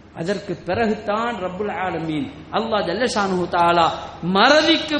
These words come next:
பிறகு மிகப்பெரிய ஒரு பலனையும் பயனையும் நபி யூசுப் அலைஹிஸ்ஸலாத்து வஸ்ஸலாம் அவர்களுக்கு வழங்குகின்றான். அது என்ன தெரியுமா? கண்ணியத்திற்குரிய பெரியோர்களே,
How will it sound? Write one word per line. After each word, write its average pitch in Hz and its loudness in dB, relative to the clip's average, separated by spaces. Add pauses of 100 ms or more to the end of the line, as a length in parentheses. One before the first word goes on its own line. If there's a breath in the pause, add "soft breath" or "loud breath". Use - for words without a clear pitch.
பிறகு 294 4 (200)
மிகப்பெரிய 392 6
ஒரு 359 4
பலனையும் 311 4
பயனையும் 349 4 (440)
நபி 220 -4
யூசுப் 262 -2
அலைஹிஸ்ஸலாத்து 214 -2
வஸ்ஸலாம் 180 -2 (220)
அவர்களுக்கு 208 -2
வழங்குகின்றான். 170 -2
அது 185 -4
என்ன 226 2
தெரியுமா? 214 -2 (340)
கண்ணியத்திற்குரிய 202 4 (300)
பெரியோர்களே, 208 4